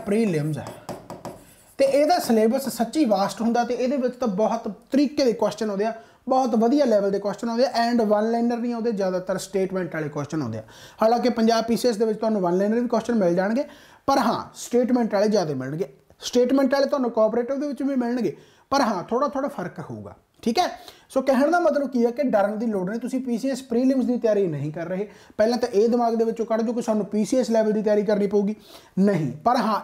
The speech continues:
ਇਹਦੇ ਲੈਵਲ ਤੋਂ, ਤੋਂ ਉੱਠਣਾ ਪੈਣਾ ਗਾ। ਜੇ ਤੁਸੀਂ ਵਨ ਲਾਈਨਰ ਕਰਦੇ ਰਹੇ ਹੋ ਜਾਂ ਪਟਵਾਰੀ ਸਿੰਪਲ, ਸਿੰਪਲ ਸਟੈਟਿਕ ਜੀ ਕੇ ਪੜ੍ਹਦੇ ਰਹੇ ਹੋ, ਸੋ ਇਹਦੇ ਤੋਂ ਉੱਤੇ ਤਾਂ ਉੱਠਣਾ ਪਊਗਾ ਹੀ ਪਊਗਾ,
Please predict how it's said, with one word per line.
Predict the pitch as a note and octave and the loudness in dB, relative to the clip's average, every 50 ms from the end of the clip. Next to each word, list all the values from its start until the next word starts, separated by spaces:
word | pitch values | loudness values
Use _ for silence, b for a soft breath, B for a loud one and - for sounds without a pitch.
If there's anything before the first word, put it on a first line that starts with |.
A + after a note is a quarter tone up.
| - | -2
ਇਹਦੇ | A#3 C4+ D4 E4 F4 | -2 0 2 2 4
ਲੈਵਲ | E4+ D#4 C#4+ C4+ C4+ C4 B3+ | 4 4 2 2 2 2 0
ਤੋਂ, | C4 | 0
ਤੋਂ | A#3+ C4 B3+ B3+ | 0 0 0 0
ਉੱਠਣਾ | B3+ B3+ A3+ - - G#3 G#3 G3+ G3+ - - | 0 -4 -10 -6 -6 -4 -4 -4 -6 -6 -6
ਪੈਣਾ | D#3+ D3+ C3+ B2 A2 G2+ | -6 -4 -4 -6 -8 -12
ਗਾ। | F#2+ F#2 B B B B B B | -14 -14 B B B B B B
ਜੇ | G#3 A#3 | 0 2
ਤੁਸੀਂ | G#3+ A#3+ G3 B3+ | 4 4 4 4
ਵਨ | G#3+ A3 A3+ A3+ A#3 | 4 2 2 2 0
ਲਾਈਨਰ | A#3 A#3+ A#3 A#3 A#3 A3 | 0 2 2 0 0 0
ਕਰਦੇ | A3+ - G#3+ G#3 G3 G#3 G#3 | -2 -4 -4 -2 0 0 0
ਰਹੇ | G3+ G3 G3 G#3 | 0 0 -2 -4
ਹੋ | G#3 | -4
ਜਾਂ | G3 G3 G#3 | -4 -4 -4
ਪਟਵਾਰੀ | - G#3+ F#3+ G#3+ G#3 G#3 G#3 G#3 G#3+ G#3 | -4 -4 -4 -2 -2 0 0 0 -2 -4
ਸਿੰਪਲ, | - - - A3+ A3 A3 A3 A#3 A3 | -6 -4 -2 0 0 0 0 -2 -2
ਸਿੰਪਲ | G#3+ - G#3+ F#3+ G#3+ G#3 | 0 -2 -4 -2 -2 -4
ਸਟੈਟਿਕ | - - G#3+ G3 G3 G#3 G#3 | -2 -2 -2 0 0 0 0
ਜੀ | G#3 G3+ G#3 | 0 0 0
ਕੇ | G3 | 0
ਪੜ੍ਹਦੇ | G3 G3 G3 G3+ G#3 A3+ | 0 0 0 0 0 0
ਰਹੇ | A3 G#3 A3 | 0 0 -2
ਹੋ, | G#3+ b b b b b b b b _ | -6 b b b b b b b b _
ਸੋ | - C4 | -8 -2
ਇਹਦੇ | - C4+ C#4+ C#4 E4 | 2 2 2 2 0
ਤੋਂ | C4+ D#4+ D4+ - | -2 -4 -6 -6
ਉੱਤੇ | - A3 - - A3 G#3 | -6 -6 0 0 0 0
ਤਾਂ | A3 - - | 0 -4 -6
ਉੱਠਣਾ | G3+ - - F3+ G3 G#3+ G#3 - | -8 -6 -4 -2 -2 -2 -2 0
ਪਊਗਾ | F3+ E3+ D#3+ D#3 D#3 C#3+ C#3+ C3+ C3+ | 0 0 2 0 0 -2 -2 -2 -2
ਹੀ | B2+ F3 | -4 -4
ਪਊਗਾ, | F#3+ - - A2+ - - - - | -6 -8 -10 -12 -12 -14 -18 -20